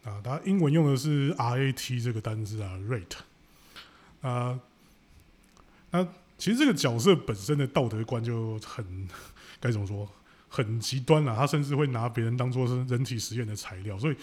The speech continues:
讲这句话，而且本来就是要表现出他的嘴巴很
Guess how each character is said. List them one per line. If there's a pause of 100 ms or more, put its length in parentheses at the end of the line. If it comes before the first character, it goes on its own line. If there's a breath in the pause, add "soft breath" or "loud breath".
(260 loud breath)
讲
这
句
话，
而
且 (460 loud breath)
本
来
就
是
要
表
现
出 (320)
他
的
嘴
巴
很